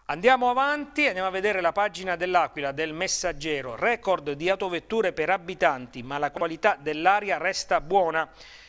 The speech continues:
La città che cambia, il tasso del settantacinque virgola otto per cento di mezzi per residenti pone il capoluogo al primo posto in Italia. Per le polveri non vengono segnalate particolari criticità, ma va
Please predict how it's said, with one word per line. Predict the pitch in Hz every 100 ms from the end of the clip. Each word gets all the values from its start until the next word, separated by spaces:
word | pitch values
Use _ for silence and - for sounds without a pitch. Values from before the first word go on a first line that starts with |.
| - _ _ _ _ _
La | 165
città | 196 - 226
che | - 208 -
cambia, | - 214 151 143 143
il | 147 151 143
tasso | 214 160 - 151
del | 139 156
settantacinque | - 156 - 226 220 190 196 156 139
virgola | 151 170 170
otto | 175 156
per | 151
cento | - 196 185 160
di | 156
mezzi | 180 170 147
per | 151 156
residenti | 190 185 202 226 233 214
pone | - 220 190 151 143
il | 202 202 160
capoluogo | - 220 196 180 147 123
al | 127
primo | 120 233 175
posto | 196 190
in | 170
Italia. | 170 208 180 160 156 - - - -
Per | 226 247
le | 208
polveri | 190 160 143 156
non | 156 165
vengono | 175 208 190 165
segnalate | 214 214 202 190 170 156
particolari | - 220 - 180 175 185 196 170
criticità, | - 196 185 180 220 156 110
ma | 151 160
va | 165 190